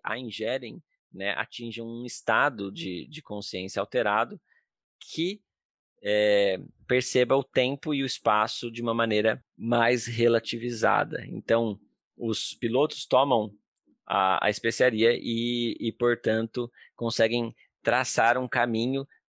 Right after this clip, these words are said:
pelo quantum espaço-temporal até os outros planetas, né? Então, sem a, a substância, eles seriam incapazes de, de levar pela dobra as naves,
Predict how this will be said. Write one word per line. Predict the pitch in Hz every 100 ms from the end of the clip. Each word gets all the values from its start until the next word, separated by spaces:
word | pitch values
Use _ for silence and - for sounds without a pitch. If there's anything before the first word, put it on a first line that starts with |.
| _
pelo | 117 120 117
quantum | - 120 113 110 113 107
espaço-temporal | - 98 95 - - 110 127 120 104 107 123 - _
até | - 113 - 101 104
os | 113 110
outros | 104 - -
planetas, | 117 113 101 - 104 -
né? | 85 98 - - _
Então, | - 110 110 104
sem | 92 - 117 135 135 - _ _ _ -
a, | 101 95 92 87 85 80 -
a | -
substância, | 95 107 110 - 113 113 120
eles | 117
seriam | - 117 120
incapazes | 123 135 - 104 104 110 110 104 101
de, | 113 98 101 95 _ - _ -
de | 104 104 101 104 101 98 98 95 92 90 92 92
levar | 101 107 107 101
pela | - 107 110
dobra | 107 95 101 98 101
as | 107 104
naves, | 107 95 92 95 95